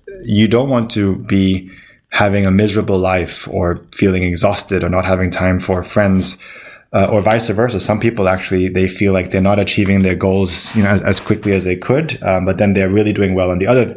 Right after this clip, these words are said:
other dimensions. You know, they're doing really well in terms of personal development, and they actually have a really, really good balance in, in the, in the life.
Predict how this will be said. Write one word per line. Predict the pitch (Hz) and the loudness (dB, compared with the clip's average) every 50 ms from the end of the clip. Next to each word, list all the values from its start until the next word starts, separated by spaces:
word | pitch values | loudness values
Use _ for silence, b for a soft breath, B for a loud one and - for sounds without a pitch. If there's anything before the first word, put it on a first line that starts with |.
| - - | -8 -4
other | 98 113 113 117 | -2 0 0 0
dimensions. | 95 95 87 85 82 82 - - 95 92 - | 0 -2 -4 -6 -6 -8 -8 -8 -8 -6 -4
You | 95 | -4
know, | 90 87 | -2 -2
they're | 90 87 - | -2 -2 -2
doing | 95 90 90 92 | -2 -2 0 0
really | 95 95 95 95 | 0 2 2 0
well | 92 90 90 90 | 0 0 -2 -2
in | 85 82 87 B B B B B B - | -4 -6 -8 B B B B B B -4
terms | - 98 92 87 90 | -2 0 0 0 -2
of | 90 - | -2 -2
personal | - 95 90 - 98 87 | -2 -2 -2 -2 -4 -4
development, | 87 87 98 104 110 107 104 95 95 95 92 | -2 0 0 0 0 0 -2 -2 -2 -2 -2
and | 92 90 | -2 -2
they | 87 92 | -2 -2
actually | 90 90 - - | -2 -2 -2 -2
have | 95 90 | -2 0
a | 87 | 0
really, | 92 98 95 95 92 | 2 2 2 2 2
really | 90 92 90 | 0 0 -2
good | 87 90 87 | -2 -4 -4
balance | - 92 90 90 90 90 90 - - | -2 -2 -2 0 -2 -2 -4 -4 -4
in, | 92 87 - | -4 -2 -2
in | - 92 | -2 -2
the, | 90 90 - | -2 -2 -2
in | - 92 95 | -2 -2 -2
the | 87 | 0
life. | 85 92 87 85 82 - - | 2 2 0 0 -2 -6 -12